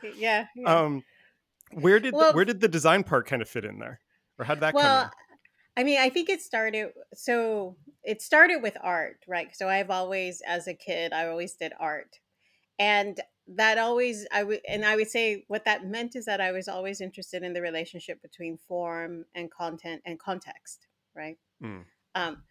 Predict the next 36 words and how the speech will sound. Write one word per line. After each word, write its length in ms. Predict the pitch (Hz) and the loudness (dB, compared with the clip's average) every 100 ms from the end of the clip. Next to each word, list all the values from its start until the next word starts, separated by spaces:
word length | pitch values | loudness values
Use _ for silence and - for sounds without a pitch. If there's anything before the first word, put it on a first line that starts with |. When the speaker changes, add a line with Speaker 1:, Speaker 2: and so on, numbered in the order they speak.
| _ | _
Speaker 2:
so 640 | - - 254 247 233 208 185 _ _ | -12 2 4 6 4 -2 -8 _ _
I 240 | 208 208 - | 0 0 0
would 240 | - 190 180 | -8 -14 -2
go 720 | 226 254 262 214 185 175 180 - - | 2 2 2 0 -2 -4 -8 -8 -2
and, 600 | 196 196 196 190 185 - | 0 0 -2 -6 -10 -12
you 160 | 202 196 | -8 -6
know, 120 | 185 | -6
even 340 | 226 233 285 285 | -4 -2 0 0
in, 360 | 254 220 208 | -2 -4 -8
in, 720 | - 196 196 196 190 185 185 - _ _ _ _ _ | -10 -8 -6 -6 -8 -10 -14 -20 _ _ _ _ _
in 100 | 202 | -4
my 200 | 190 185 | 0 0
undergrad 640 | 208 214 220 214 196 190 190 | 0 -2 -2 0 2 2 0
or 120 | 185 | -2
in 80 | 185 | -2
my 120 | 175 | -4
grad 320 | 165 185 190 | -2 -2 -2
studies, 600 | - 185 175 170 165 160 | -4 -6 -6 -6 -10 -12
you 120 | 175 | -10
know, 120 | 175 170 | -8 -4
like, 160 | 170 | -6
you 140 | 185 185 | -6 -8
have 180 | 180 175 | -6 -8
to 80 | 185 | -12
do, 200 | 175 175 | -10 -8
like, 160 | 165 175 | -6 -6
a 140 | 165 | -6
response, 640 | 165 170 - 147 147 - | -6 -8 -6 -6 -6 -10
a 100 | 160 | -12
weekly 380 | 156 185 190 175 | -8 -10 -8 -8
response 500 | 160 - 143 147 - | -8 -6 -8 -8 -12
to 100 | 170 | -16
the 120 | 165 | -14
readings 420 | 147 147 143 139 | -12 -12 -12 -14
or 80 | 147 | -16
something. 400 | - - - 131 | -16 -16 -16 -16